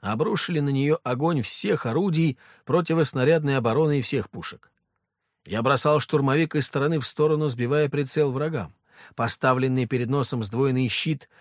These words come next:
сведённый под острым углом, позволял не заботиться о случайном попадании, может, даже двух.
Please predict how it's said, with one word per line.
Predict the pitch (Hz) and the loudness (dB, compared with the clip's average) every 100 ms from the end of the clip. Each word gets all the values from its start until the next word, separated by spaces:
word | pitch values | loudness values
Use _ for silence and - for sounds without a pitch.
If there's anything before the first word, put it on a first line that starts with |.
| _ | _
сведённый | - 123 127 151 143 139 | -6 -2 2 2 2 0
под | 131 131 | 0 2
острым | 147 - 117 | 2 2 -4
углом, | 117 127 160 147 | -2 0 -2 0
позволял | 131 113 131 160 160 | -2 0 2 2 2
не | 160 | 0
заботиться | 156 165 160 143 117 101 - 110 | 0 0 2 0 0 -4 -6 -6
о | |
случайном | 98 110 - 120 101 92 | -6 -6 -2 -2 -2 -4
попадании, | 104 98 92 127 104 82 | -6 -8 -4 -4 -6 -8
может, | 95 147 101 | -6 -6 -4
даже | 101 90 | -6 -6
двух. | 78 76 - _ | -10 -16 -18 _